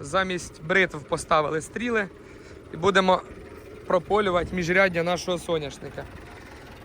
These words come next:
Бачите, вони в нас ще новесенькі, можна сказати,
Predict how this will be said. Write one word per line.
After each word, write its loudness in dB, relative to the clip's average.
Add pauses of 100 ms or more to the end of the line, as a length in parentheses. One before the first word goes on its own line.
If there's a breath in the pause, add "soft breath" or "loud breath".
(160)
Бачите, 0
вони 0
в -4
нас -2
ще 0
новесенькі, 2 (120)
можна 4
сказати, 2